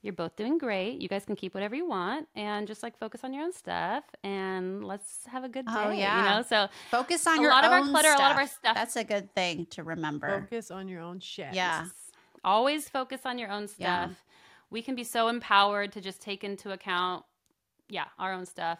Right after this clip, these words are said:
Speaker 1: And a lot of times, too, for some reason, like, like, especially as moms, like, we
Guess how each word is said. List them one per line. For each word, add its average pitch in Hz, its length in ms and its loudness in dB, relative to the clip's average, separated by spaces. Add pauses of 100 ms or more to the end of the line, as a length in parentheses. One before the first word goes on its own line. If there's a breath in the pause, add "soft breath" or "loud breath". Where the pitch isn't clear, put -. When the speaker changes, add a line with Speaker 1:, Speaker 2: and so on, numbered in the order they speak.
Speaker 1:
And 165 280 -8 (920 soft breath)
a 226 80 -4
lot 302 180 2
of 440 60 -4
times, 539 280 -10
too, 262 200 -8
for 254 140 -12
some 370 280 -8
reason, 196 400 -8
like, 175 240 -8 (680 soft breath)
like, 233 260 -8
especially 359 480 -8
as 254 80 -8
moms, 202 540 0
like, 190 160 -8
we 233 420 -8